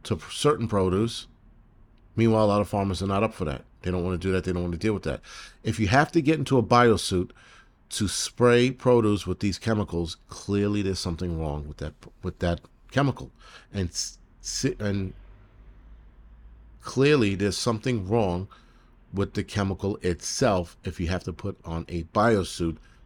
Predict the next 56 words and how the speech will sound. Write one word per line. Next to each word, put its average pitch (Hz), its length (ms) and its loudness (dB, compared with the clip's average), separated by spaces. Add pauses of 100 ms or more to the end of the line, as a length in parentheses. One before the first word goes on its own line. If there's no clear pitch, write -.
(140)
to - 180 -8
spray 85 360 -2
it 80 60 -2
on 76 160 -4
the 71 60 -8
food. 101 400 0 (1120)
Now, 104 340 2 (180)
the 113 160 6
F 135 160 4
D 127 180 4
A, 120 160 6
guys, 92 320 0
of 92 120 -10
course, 120 280 0
they're 104 180 -2
part 98 300 -2
of 90 80 -2
the 85 100 -2
whole 87 220 -2
plan. 110 400 0
They're 90 140 -2
part 110 280 -2
of 92 100 -2
this 85 140 -6
whole 90 280 -2
reckoning, 90 640 -2 (160)
reckoning 92 460 -2
our 80 100 -4
food. - 340 0 (800)
Our 104 140 2
food 131 240 4
is 107 100 0
becoming 104 420 -2
destroyed 95 460 -2
with 92 120 -4
so 101 260 -4
many 90 220 -2
other 90 120 -2
things. 87 400 -2
I 98 40 -2
mean, 98 140 0
hell, 143 360 4
l-, 120 120 -4
let's - 440 0 (340)
look 127 160 2
at 170 60 8
all 156 80 10
the 120 80 4
recalls 104 640 4
we, 92 140 0
we're 92 160 -6
seeing 80 360 -4
right 69 120 -6
now. 71 140 -6
I've 123 80 -4
never, 180 300 0